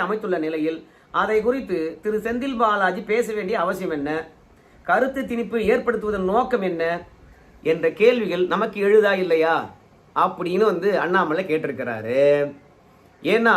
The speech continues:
நேத்து செந்தில் பாலாஜி அவர்கள் பத்திரிகையாளர் சந்திக்கின்ற போது சொல்லுவாரு, அவங்க ரவுண்ட் டானாவில் கேட்டாங்க, ரவுண்ட் டானாவில் நம்ம மட்டும் இடம் கொடுத்துருந்தோம்னா அங்க ஒரு ஏழாயிரம் பேர் தான் அங்க நின்னு இருக்க முடியும். ரவுண்ட் டானா வந்து உயரமா இருக்குது, கீழே பார்த்தீங்கன்னா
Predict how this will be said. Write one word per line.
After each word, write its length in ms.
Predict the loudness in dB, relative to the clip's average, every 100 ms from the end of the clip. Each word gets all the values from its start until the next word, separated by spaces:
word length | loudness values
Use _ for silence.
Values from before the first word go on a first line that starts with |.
| 4
நேத்து 200 | 0 -4
செந்தில் 320 | -4 -2 0 4
பாலாஜி 280 | 4 4 2
அவர்கள் 320 | 0 -2 0
பத்திரிகையாளர் 520 | 0 0 0 0 0
சந்திக்கின்ற 360 | -2 -2 -4 -4
போது 200 | -4 -4
சொல்லுவாரு, 540 | -2 0 0 2 2 2 -2 -16 -20 _ _ _ _ _
அவங்க 180 | -6 0 2
ரவுண்ட் 200 | 2 4
டானாவில் 360 | 4 4 2
கேட்டாங்க, 380 | -2 0 -2 0 -2 -2 -8 -14 -20 _ _ -2
ரவுண்ட் 300 | 0 2 2
டானாவில் 420 | 2 4 4 4
நம்ம 60 | 2
மட்டும் 240 | 0 0
இடம் 200 | 0 2
கொடுத்துருந்தோம்னா 400 | 0 0 -2 0
அங்க 140 | 0 0
ஒரு 60 |
ஏழாயிரம் 440 | 0 2 2 0 0
பேர் 100 | 2
தான் 120 | 0
அங்க 140 | 0 0
நின்னு 120 | 0
இருக்க 160 | 0
முடியும். 400 | -2 -2 0 -2 -2 -10 _ _ _ -2
ரவுண்ட் 300 | 0 2 2
டானா 200 | 2 2
வந்து 460 | 0 0 0 0 0
உயரமா 260 | 2 2
இருக்குது, 260 | 0 0 0 0
கீழே 220 | 0 -2
பார்த்தீங்கன்னா 540 | 0 -2 0 0 0